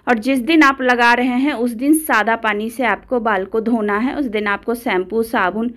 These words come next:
कुछ भी नहीं लगाना है। और अगले रात में अच्छे से तेल लगा लीजिएगा। दिन में जब आप रस को लगा रहे हैं तो उस दिन में इसको लगा के सादा पानी से धोना है और उसी रात में अच्छे से तेल लगाना है। और उसके बाद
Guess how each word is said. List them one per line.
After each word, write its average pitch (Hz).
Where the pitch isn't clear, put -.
कुछ 311
भी 330
नहीं 247
लगाना 185
है। 269
और 262
अगले 254
रात 247
में 302
अच्छे 302
से 240
तेल 220
लगा 247
लीजिएगा। 247
दिन 226
में 269
जब 254
आप 214
रस 220
को 320
लगा 247
रहे 214
हैं 240
तो 247
उस 247
दिन 214
में 285
इसको 254
लगा 247
के 285
सादा 214
पानी 226
से 269
धोना 277
है 339
और 269
उसी 226
रात 202
में 254
अच्छे 233
से 220
तेल 202
लगाना 240
है। 311
और 214
उसके 285
बाद 277